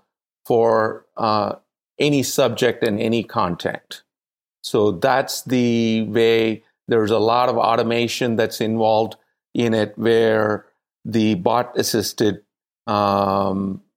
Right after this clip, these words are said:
tutoring gives teachers back their precious time by, by automating this type of one-on-one personalized assistance, and also provides real-time intervention capabilities to the students.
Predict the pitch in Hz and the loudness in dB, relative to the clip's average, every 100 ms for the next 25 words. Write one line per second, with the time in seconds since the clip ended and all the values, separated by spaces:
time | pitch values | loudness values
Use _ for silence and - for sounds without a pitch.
0 | _ - - 135 120 110 110 107 101 113 | _ -10 0 2 2 2 0 0 0 0
1 | 98 - - 117 - 117 104 98 - 110 | 0 -4 -4 -4 0 0 0 -2 -2 0
2 | 104 98 - _ _ _ _ _ 104 117 | 0 -2 -8 _ _ _ _ _ 0 0
3 | 101 - 117 104 - 104 - 123 107 107 | 0 0 0 0 0 -2 -2 0 0 2
4 | 104 104 95 98 98 90 90 _ _ _ | 2 0 0 2 2 0 -2 _ _ _
5 | - 110 98 98 117 113 113 107 107 101 | -4 0 2 2 2 2 2 2 0 0
6 | 107 95 - 101 98 98 92 104 104 101 | -2 -2 0 0 0 -2 -2 -2 0 0
7 | 98 98 95 - 95 - 98 92 - 92 | 0 0 -2 -4 -4 -2 -2 -2 -4 -4
8 | 127 117 - 147 147 - - 120 113 110 | -4 -4 -2 0 0 -4 -4 0 2 2
9 | - 117 - 110 104 107 104 98 - 104 | 0 -2 0 0 2 2 0 -2 -2 2
10 | 110 110 107 107 104 98 98 95 101 90 | 2 2 0 -2 0 0 0 0 -2 -4
11 | - 92 113 98 101 95 90 87 90 85 | -6 -4 -2 -2 -2 -2 -2 -2 -4 -4
12 | - 98 82 - - 92 - - - | -6 -6 -6 -8 -8 -6 -8 -14 -20